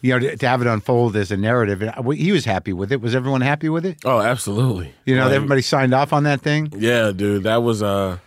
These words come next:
Speaker 2: straight out of Compton. I, I got into acting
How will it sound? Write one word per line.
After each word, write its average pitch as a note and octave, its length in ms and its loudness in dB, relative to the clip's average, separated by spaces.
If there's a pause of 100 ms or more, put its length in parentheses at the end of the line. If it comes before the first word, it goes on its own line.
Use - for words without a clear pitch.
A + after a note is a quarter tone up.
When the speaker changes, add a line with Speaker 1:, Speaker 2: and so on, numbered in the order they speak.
(600)
Speaker 2:
straight C3+ 260 2
out C#3 80 2
of B2 80 0
Compton. B2 600 0 (100)
I, A#2+ 220 2 (680)
I B2 120 0
got C#3 180 2
into A#2+ 640 2 (140)
acting A2 640 -4